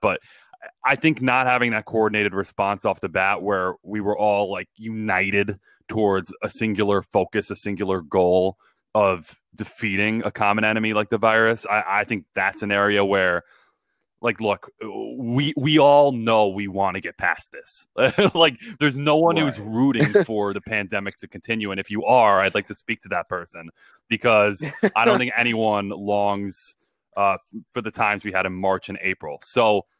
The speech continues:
Speaker 2: Right.
Speaker 1: like, that's where I think the biggest shortcoming has been, is there's a genuine, uh, disagreement, and sometimes ingenuine in this country, of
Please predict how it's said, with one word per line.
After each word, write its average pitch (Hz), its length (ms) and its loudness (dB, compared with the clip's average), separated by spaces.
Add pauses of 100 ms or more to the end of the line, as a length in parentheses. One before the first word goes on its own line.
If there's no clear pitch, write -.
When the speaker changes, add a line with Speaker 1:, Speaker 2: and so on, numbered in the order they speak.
(680)
Speaker 2:
Right. 95 380 -14
Speaker 1:
like, 135 340 -2 (240)
that's 151 300 0
where 127 180 2
I 110 120 2
think - 480 -8 (380)
the 98 600 2 (140)
biggest - 640 -6 (160)
shortcoming 98 580 -6
has 90 160 -10
been, 87 380 -10
is 90 460 -8 (380)
there's 123 180 -2
a 123 80 -2
genuine, 120 920 0 (520)
uh, 98 220 -6 (140)
disagreement, 101 800 -2 (480)
and - 80 -14
sometimes 113 360 0
ingenuine 98 720 -2
in 92 80 -6
this 95 160 -8
country, 92 480 -2
of 90 360 0